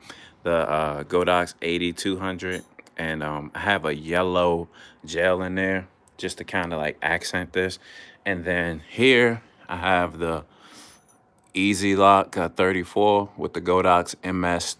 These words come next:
three hundred. And so I basically a two light setup right there.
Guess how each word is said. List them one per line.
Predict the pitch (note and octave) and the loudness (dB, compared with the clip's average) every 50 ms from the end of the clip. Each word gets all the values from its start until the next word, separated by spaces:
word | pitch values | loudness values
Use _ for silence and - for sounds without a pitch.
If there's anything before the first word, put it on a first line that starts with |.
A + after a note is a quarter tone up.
| - | -8
three | - F2 F2+ E2+ | -6 -4 -4 -4
hundred. | F2 F2 F#2 F#2+ F#2+ E2+ D#2 - - - - - - - _ _ _ _ - _ _ _ _ _ _ _ _ _ _ _ _ _ - - _ - - _ - | -6 -4 -4 -4 -2 -4 -4 -8 -8 -10 -12 -16 -20 -20 _ _ _ _ -20 _ _ _ _ _ _ _ _ _ _ _ _ _ -16 -16 _ -18 -20 _ -6
And | F#2 F#2 F2+ E2+ | -4 -2 -2 -2
so | - - G2 F2 F2 E2+ E2 E2+ D#2+ - _ _ _ _ _ - - - _ - - - - | 0 2 4 6 6 6 4 2 -2 -8 _ _ _ _ _ -20 -20 -20 _ -20 -20 -14 -8
I | - D#2 E2 | -6 -6 -6
basically | - - D#2+ D#2 - F#2+ G2 - - E2+ F2 F2 E2 | -6 -8 -4 2 4 4 4 2 0 -2 0 0 0
a | E2 | 0
two | - - - G2 F2+ | -2 -2 -2 0 2
light | F2 F2 E2 D2 - | 2 2 2 0 0
setup | - F2+ F2 E2+ D#2+ E2 E2+ - - - - - - | 0 2 2 2 4 2 0 0 -2 -4 -4 -2 -2
right | - E2 D#2+ E2+ E2 - | 0 0 -2 -2 -2 -2
there. | - E2 E2 E2 E2+ E2+ | -2 0 0 0 -2 -4